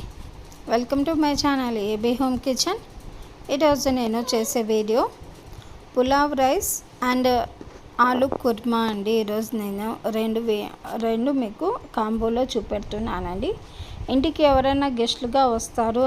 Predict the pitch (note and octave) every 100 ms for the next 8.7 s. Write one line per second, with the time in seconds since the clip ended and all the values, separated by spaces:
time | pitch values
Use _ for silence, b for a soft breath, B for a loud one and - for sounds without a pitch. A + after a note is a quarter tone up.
0 | B3 G#3+ - G#3+ G#3+ G3+ B3+ F4+ - -
1 | A3 A3 G3+ E4 A#4+ - - - - -
2 | - - - - - A#3 B3 C4+ C#4+ C#4
3 | C4+ - - - - - - - - D4+
4 | B3 A#3 A3 G#3+ G3+ - - - G#3+ A3+
5 | A3 A3+ C4 C4+ A#3+ A3+ B3 D4 - B3+
6 | B3+ B3+ C4 C4+ C4+ G#3+ B3 C4+ A3+ G#3
7 | A3+ B3+ - A#3 F#4 - - A3+ A3+ A3+
8 | - A#3+ C4+ - B3 A3